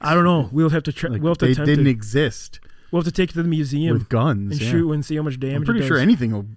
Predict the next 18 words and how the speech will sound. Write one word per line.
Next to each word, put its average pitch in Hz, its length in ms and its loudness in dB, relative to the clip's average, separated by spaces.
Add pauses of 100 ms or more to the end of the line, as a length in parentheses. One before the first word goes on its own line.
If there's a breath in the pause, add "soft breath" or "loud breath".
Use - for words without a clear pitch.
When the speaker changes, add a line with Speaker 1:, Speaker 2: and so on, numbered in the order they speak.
(180)
Speaker 2:
kill 135 260 2
a, 269 60 4
Speaker 1:
<laughs> - 280 -4
Yeah. 214 300 0
Speaker 2:
anything 185 300 2
will 143 100 2
kill 170 260 4
an 143 60 0
already 143 420 2
dead 120 320 -2
T-Rex, 127 540 0
I 101 40 -6
Speaker 1:
I - 20 -6
Speaker 2:
think. 127 140 -2
Speaker 1:
don't 160 100 2
know. 165 220 2 (100)
We'll 151 100 -4
see. 160 320 -4